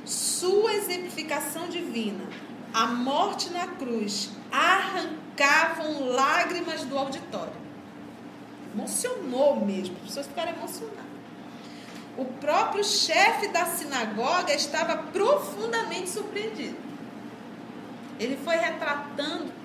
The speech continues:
todos os feitos do nosso Senhor Jesus. Gente, foram três anos no deserto, estudando os pergaminhos,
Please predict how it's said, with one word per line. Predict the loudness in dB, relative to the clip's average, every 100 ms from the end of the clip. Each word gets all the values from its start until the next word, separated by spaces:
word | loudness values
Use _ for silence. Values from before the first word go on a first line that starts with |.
| -2
todos | 2 2 2 0
os | -2 -4
feitos | 2 2 2 -4
do | -6
nosso | -6 -6 -6
Senhor | -8 -8 -8
Jesus. | -6 -6 -6 -10 -12 -14 -12 -12 -4
Gente, | -2 -2
foram | -2 -2 -2
três | -2 0 0 0
anos | 0 0 -2
no | -2 0
deserto, | 2 2 0 0 0 -2 -4
estudando | -4 -4 0 0 0
os | -4
pergaminhos, | -2 -2 -2 -2 0 -2 -4 -6